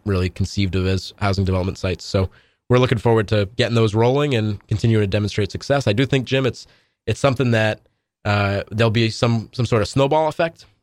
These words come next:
Every project we do with a new developer who brings in a new contractor, who bring, brings in a new,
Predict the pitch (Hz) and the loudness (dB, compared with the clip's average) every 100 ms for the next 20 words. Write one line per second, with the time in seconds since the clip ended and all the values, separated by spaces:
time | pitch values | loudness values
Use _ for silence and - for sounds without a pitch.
0 | - 131 139 - 123 117 120 113 107 127 | -2 2 2 2 0 2 -2 -2 0 2
1 | 147 143 123 107 - _ _ _ - 104 | 2 2 2 0 -4 _ _ _ -2 2
2 | 127 147 123 127 135 131 135 131 120 _ | 4 4 2 2 2 2 2 2 -2 _
3 | - 107 113 123 117 117 113 110 131 127 | -8 -2 0 2 2 2 2 2 0 0
4 | 135 123 120 127 113 104 107 - 117 107 | 0 0 0 0 0 0 -4 -2 -2 0
5 | 107 107 113 113 | 0 2 2 2